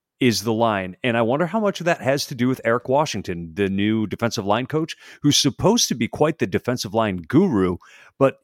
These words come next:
even when it comes to pass rush, I watch those guys, and on any given, given pass play,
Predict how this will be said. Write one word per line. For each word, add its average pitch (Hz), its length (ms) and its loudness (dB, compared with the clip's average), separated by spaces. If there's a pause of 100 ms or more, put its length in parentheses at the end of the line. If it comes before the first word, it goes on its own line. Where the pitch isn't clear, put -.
even 180 200 -2
when 240 120 -2
it 190 60 -6
comes 165 240 -4
to - 80 -6
pass 208 340 -4
rush, 87 260 -2 (100)
I 110 80 4
watch 131 340 0
those 110 200 -2
guys, 95 420 -2 (360)
and 131 480 0 (840)
on 139 240 2
any 160 140 2
given, 170 420 2
given 139 320 0
pass 170 360 -2
play, 90 500 0